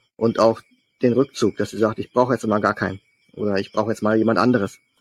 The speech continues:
Oder "Ich möchte gern mal den Entfernten mal kontaktieren." Und das sind so Sachen, die lernt man mit der Zeit. Und, äh, was viele auch vergessen ist, wie du schon gesagt hast, wir sind im Grunde vierundzwanzig Stunden zusammen. Also ich arbeite hier und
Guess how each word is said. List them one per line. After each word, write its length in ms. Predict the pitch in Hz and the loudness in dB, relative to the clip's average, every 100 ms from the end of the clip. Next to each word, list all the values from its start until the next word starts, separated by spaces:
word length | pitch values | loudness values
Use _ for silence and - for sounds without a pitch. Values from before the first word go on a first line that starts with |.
| _ _ | _ _
Oder 220 | 110 107 | -2 0
"Ich 100 | 101 | 0
möchte 240 | 110 - | -2 0
gern 180 | 110 113 | 0 2
mal 260 | 110 110 - - _ _ | 2 2 0 -6 _ _
den 100 | 117 | 0
Entfernten 640 | 104 107 123 127 120 104 - _ _ | 0 0 0 2 0 -2 -4 _ _
mal 200 | - 107 | -4 -2
kontaktieren." 640 | 104 107 101 92 - 92 - _ _ _ _ _ - | 0 -2 -2 -6 -4 -4 -4 _ _ _ _ _ -2
Und 260 | 123 123 - - | 2 2 -2 -4
das 160 | 120 | -2
sind 140 | 160 147 | -2 -2
so 100 | 143 | 0
Sachen, 280 | 147 151 139 | 0 0 0
die 80 | |
lernt 220 | 127 123 147 | 2 2 0
man 100 | 151 | 0
mit 120 | 151 | -2
der 80 | 143 | -2
Zeit. 360 | 160 156 160 | -2 0 -2
Und, 380 | - 139 139 131 - - - | -2 0 0 -4 -10 -20 -14
äh, 260 | - 127 120 | -4 -2 0
was 140 | 123 | -2
viele 260 | - 143 131 | 0 0 2
auch 120 | 123 | 0
vergessen 360 | 139 139 143 127 | 0 -2 0 0
ist, 220 | 143 - | -2 -4
wie 60 | 120 | -8
du 80 | |
schon 140 | 120 123 | -2 0
gesagt 280 | 117 117 - | 0 0 -2
hast, 200 | 151 - _ _ _ _ _ _ _ | -6 -8 _ _ _ _ _ _ _
wir 180 | 113 110 | 0 2
sind 200 | 127 123 | 2 2
im 120 | 131 | 0
Grunde 420 | 120 151 156 160 - | 2 2 2 2 -2
vierundzwanzig 640 | - 143 147 - 143 143 | 0 2 2 0 -2 -2
Stunden 520 | - 151 160 165 160 - | -2 -2 0 -4 -6 -2
zusammen. 400 | 160 185 135 98 _ _ _ _ _ _ _ _ _ | 0 2 0 -6 _ _ _ _ _ _ _ _ _
Also 180 | 113 113 | 0 2
ich 240 | 71 - | 0 0
arbeite 280 | 101 143 123 | 2 2 2
hier 280 | 95 98 - | 0 -2 -2
und 220 | 95 - | -6 -6